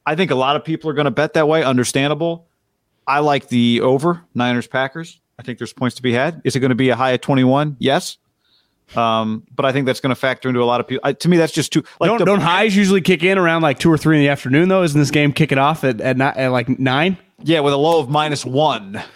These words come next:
Speaker 2: What time
Speaker 1: Low
Speaker 2: does this game,
Speaker 1: minus one.
Speaker 2: what are they, Central Time? So this game kicks, so it kicks off at seven thirty, right?
Speaker 1: Uh,
Speaker 2: Seven fifteen?
Speaker 1: uh, game will kick off at seven fifteen local time, five fifteen Pacific. Yep.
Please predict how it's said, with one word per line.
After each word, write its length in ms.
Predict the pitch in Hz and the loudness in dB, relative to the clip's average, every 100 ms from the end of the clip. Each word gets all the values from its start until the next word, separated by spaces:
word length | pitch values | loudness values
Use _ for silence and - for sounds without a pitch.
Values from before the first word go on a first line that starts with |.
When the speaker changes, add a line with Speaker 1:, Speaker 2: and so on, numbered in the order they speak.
| - - - _ - | -20 -20 -20 _ -4
Speaker 2:
What 120 | 190 | -2
time 220 | 220 226 190 | 2 0 2
Speaker 1:
Low 40 | |
Speaker 2:
does 120 | 156 | 2
this 120 | 156 | 2
game, 220 | 151 165 135 | 2 0 0
Speaker 1:
minus 140 | - | -2
one. 60 | 147 | 0
Speaker 2:
what 120 | 143 | 2
are 40 | |
they, 140 | 135 120 | 2 -2
Central 460 | - 160 156 180 | 0 -2 2 0
Time? 360 | 160 160 165 160 | 2 2 2 0
So 100 | 151 | 0
this 100 | 139 | 0
game 180 | 147 135 | 0 0
kicks, 220 | 139 - | -2 -2
so 180 | 139 131 | 0 2
it 140 | - | 2
kicks 180 | - 147 | -2 0
off 140 | 143 120 | 0 0
at 60 | |
seven 340 | - 143 123 120 | 0 0 0 0
thirty, 320 | 113 92 82 _ - | 0 -2 -6 _ -4
right? 220 | 113 131 _ _ _ _ _ | -4 -4 _ _ _ _ _
Speaker 1:
Uh, 80 | 131 | 0
Speaker 2:
Seven 200 | 123 123 | 2 0
fifteen? 460 | 120 123 127 143 _ _ - | 0 0 0 -2 _ _ -4
Speaker 1:
uh, 120 | 131 | -4
game 280 | 113 139 151 | -2 -4 -4
will 80 | |
kick 180 | 143 151 | -4 -2
off 220 | 139 127 | 0 -2
at 80 | 113 | -2
seven 400 | - 156 139 135 | -4 -2 -2 -2
fifteen 920 | 120 135 123 - 135 120 113 107 104 90 - | -4 -4 -4 -4 -4 -2 -2 -6 -10 -14 -8
local 440 | 113 135 131 120 | -2 -2 -2 -6
time, 360 | 110 117 107 104 | -4 -2 0 -2
five 360 | - 120 113 107 | -4 -2 -2 -2
fifteen 420 | 113 - 117 104 | -4 -2 0 0
Pacific. 560 | - - 107 - - _ | -2 -8 -10 -12 -20 _
Yep. 160 | - | -16